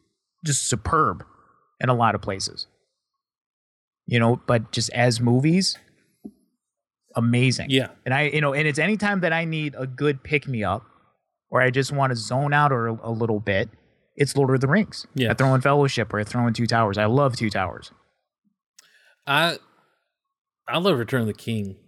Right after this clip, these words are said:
Speaker 2: I
Speaker 1: Yeah,
Speaker 2: just
Speaker 1: it's good too. They're
Speaker 2: yeah,
Speaker 1: all good.
Speaker 2: they are. They are.
Speaker 1: All of them are good.
Speaker 2: Um, <clears throat> I just,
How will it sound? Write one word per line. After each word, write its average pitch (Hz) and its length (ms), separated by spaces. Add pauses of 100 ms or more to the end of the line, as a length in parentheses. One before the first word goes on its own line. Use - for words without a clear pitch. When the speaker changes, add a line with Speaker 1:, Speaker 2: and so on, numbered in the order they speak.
(1200)
Speaker 2:
I 117 120
Speaker 1:
Yeah, 151 100
Speaker 2:
just 151 120
Speaker 1:
it's - 100
good 120 200
too. 101 220
They're 170 140
Speaker 2:
yeah, 196 120
Speaker 1:
all 208 100
good. 113 260
Speaker 2:
they 139 160
are. 110 400
They 131 220
are. 113 340
Speaker 1:
All 190 120
of 170 60
them 127 120
are 95 100
good. 95 180
Speaker 2:
Um, 131 480 (400)
<clears throat> - 480
I 156 160
just, 175 400